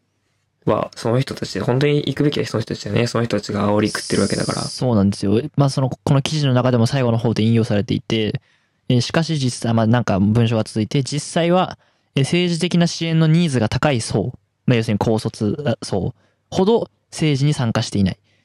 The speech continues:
Speaker 2: 十分に政治の状況を理解できていない状況にあるということなんですよ。
Speaker 1: うん。
Speaker 2: で、ニーズはあるのはそっちで、やっぱ政府の関与を必要としてるって、やっぱそういうことだから。
Speaker 1: うん。
Speaker 2: どうすりゃいいんだろうね。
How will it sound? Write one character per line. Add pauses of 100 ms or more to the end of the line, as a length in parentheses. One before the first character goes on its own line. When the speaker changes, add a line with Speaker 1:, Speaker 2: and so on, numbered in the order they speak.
(120)
Speaker 2:
十
分
に
政
治
の
状
況
を
理
解
で
き
て
い
な
い
状
況
に
あ
る
と (800)
い
う
こ
と
な
ん
で
す
よ。
Speaker 1:
う
ん。
Speaker 2:
で、
ニ
ー
ズ (120)
は
あ
る
の
は
そ
っ
ち
で、
や
っ
ぱ
政
府
の
関
与
を
必
要
と
し
て
る
っ
て、
や
っ
ぱ
そ
う
い
う
こ
と
だ
か
ら。
Speaker 1:
う
ん。 (3250)
Speaker 2:
ど
う
す
り
ゃ
い
い
ん
だ
ろ
う
ね。